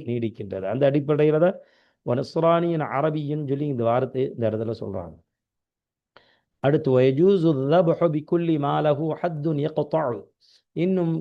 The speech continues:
ஜாயிஸாக ஆகும், கூடும், الذبح அறுத்தல் கூடும், அறுத்து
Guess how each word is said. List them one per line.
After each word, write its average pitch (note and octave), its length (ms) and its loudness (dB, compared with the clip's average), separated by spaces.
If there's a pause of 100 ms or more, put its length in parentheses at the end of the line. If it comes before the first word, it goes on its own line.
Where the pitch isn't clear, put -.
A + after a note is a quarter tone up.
ஜாயிஸாக E3 640 4
ஆகும், C#3+ 320 0
கூடும், D#3+ 460 0 (100)
الذبح C#3+ 480 0 (180)
அறுத்தல் D3+ 600 0
கூடும், C#3+ 420 -2 (120)
அறுத்து C3+ 460 -2